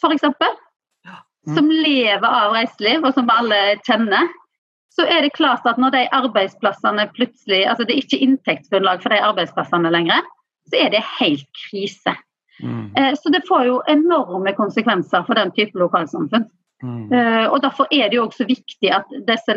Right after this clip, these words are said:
Speaker 1: denne næringen her og de ulike aktørene innen denne næringen blir hjulpet gjennom da, denne krisen, for det er jo egentlig bare det det handler om.
Speaker 2: Mm.
Speaker 1: Og så er det sånn at, eh, reiselivet er jo en sånn næring som ofte har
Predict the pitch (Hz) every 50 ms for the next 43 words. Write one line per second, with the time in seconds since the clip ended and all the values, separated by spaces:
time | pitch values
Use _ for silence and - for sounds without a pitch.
0 | 208 214 233 226 220 208 208 214 214 214 208 202 170 175 180 185 190 190 185 202
1 | 196 208 185 226 226 - 190 - 196 180 - - 208 196 175 170 175 180 180 180
2 | 175 175 175 175 180 175 180 180 180 170 160 175 175 180 208 202 214 208 240 240
3 | 240 - _ - 202 208 220 254 247 - 202 180 170 170 180 202 233 269 311 339
4 | 262 - - - - 220 208 202 190 180 - - 196 196 - - 185 - - 202
5 | 214 208 214 208 - 214 196 214 202 196 196 180 185 - 220 226 190 180 208 254
6 | - - - 127 123 123 117 110 107 104 101 107 120 - - - - 349 320 247
7 | 247 254 - 262 254 226 233 - - _ - - 247 - - 269 285 311 320 302
8 | - - 233 208 196 202 233 240 240 - - _ _ _ _ _ _ _ _ -
9 | _ - 277 277 247 240 240 226 233 240 240 247 277 262 254 254 269 269 262 269
10 | 190 180 - 226 226 - 277 285 - - 233 226 226 220 214 214 220 226